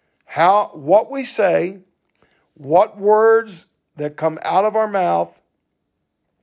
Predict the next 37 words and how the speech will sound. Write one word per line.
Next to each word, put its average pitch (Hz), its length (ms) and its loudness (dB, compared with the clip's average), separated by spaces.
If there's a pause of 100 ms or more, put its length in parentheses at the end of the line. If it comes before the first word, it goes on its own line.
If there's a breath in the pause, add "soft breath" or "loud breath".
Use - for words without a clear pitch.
(460 soft breath)
and, 165 420 0
uh, 151 300 4
we 156 120 -6
need 160 80 -6
to 160 40 -4
be 147 120 -4
very 165 300 -2
careful 240 440 0
of 135 80 -8
that. 127 400 -8 (580)
Matter 175 300 2
of 170 100 -10
fact, 202 440 2
I'm 160 120 0
gonna 170 140 -2
give 180 180 -6
you 190 100 -4
a - 20 -6
few 196 200 -10
scriptures 185 600 -6
that's 143 340 -6
in 196 220 -8
this 190 180 -2
same 175 440 -6
chapter, 202 720 -2 (800)
uh, 143 260 4
in 165 220 -2
the 160 200 0
eighteenth 180 460 -4
chapter, 180 680 0
and 139 400 -8
let's 180 320 -4
look 202 240 0
at 170 80 -6
verse 175 280 -4
number 156 300 -4
four. 135 640 0